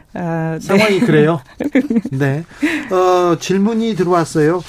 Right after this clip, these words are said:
Speaker 2: 정부가 청년 희망적금 만기 환급금으로 청년 도약계좌 갈아탈 수 있도록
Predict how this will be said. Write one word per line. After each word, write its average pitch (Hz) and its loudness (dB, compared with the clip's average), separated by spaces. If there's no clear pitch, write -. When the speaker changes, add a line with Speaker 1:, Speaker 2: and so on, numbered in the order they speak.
Speaker 2:
정부가 202 2
청년 233 -2
희망적금 202 0
만기 190 0
환급금으로 196 0
청년 233 -2
도약계좌 180 2
갈아탈 190 0
수 190 -4
있도록 180 2